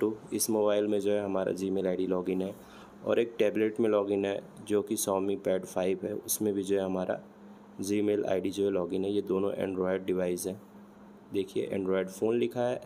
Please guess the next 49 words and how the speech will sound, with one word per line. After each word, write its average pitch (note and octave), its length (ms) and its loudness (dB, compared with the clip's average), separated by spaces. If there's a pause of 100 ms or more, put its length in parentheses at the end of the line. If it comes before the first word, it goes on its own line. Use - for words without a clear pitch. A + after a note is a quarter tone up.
Android F#2+ 400 0
tablet F2 380 -4
लिखा - 200 -8
है। F#2 60 -10 (360)
अगर A#2+ 180 2
laptop C#3+ 440 2
में D3 100 4
लि-, C3+ 160 -2 (260)
अ, A2+ 500 0
login A#2+ 360 2
रहता A#2+ 200 2
तो B2 120 0
यहाँ A2 140 2
पे A2 180 0
विंडो G#2 380 2
लिखा A2+ 240 0
रहता A#2 360 2 (360)
और G2+ 240 0
यहाँ G2+ 180 2
पे G#2+ 120 0
जो A2 100 0
है A2 60 0
laptop G2 480 0
का A#2+ 80 2
logo F#2 320 2
बना F2 200 -2
रहता F2+ 320 -6
है। F2+ 80 -12 (840)
ठीक C#3+ 200 -2
है, F#2 120 -4 (840)
तो A#2+ 60 4
दोस्तों C#3+ 280 4
कुल D#3+ 160 4
मिलाकर D3 440 4
यहाँ A#2+ 320 2
पास C3 260 4
आने B2 220 4
के B2 60 2
बाद A#2+ 220 2
जो B2 120 2
है A#2 60 0
आप A#2+ 220 0
ये A2 260 0
पता A2+ 260 0
लगा G#2+ 260 2
सकते G#2+ 340 -4
हैं A2 240 0
कि A2 200 -2
आपका G#2+ 440 0